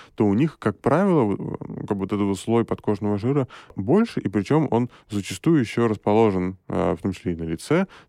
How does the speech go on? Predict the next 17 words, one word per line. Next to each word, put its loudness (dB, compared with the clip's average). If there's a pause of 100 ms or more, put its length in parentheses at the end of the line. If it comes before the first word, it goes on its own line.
так, 2
чтобы -2
защищать, -2
э, -2
те 0
участки -4
кожи, 0
которые, -2 (320)
ну, -4
с -12
одной 0
стороны, -2
подвергаются -2
охлаждению, 0
например, -2
там, -12
щеки, -8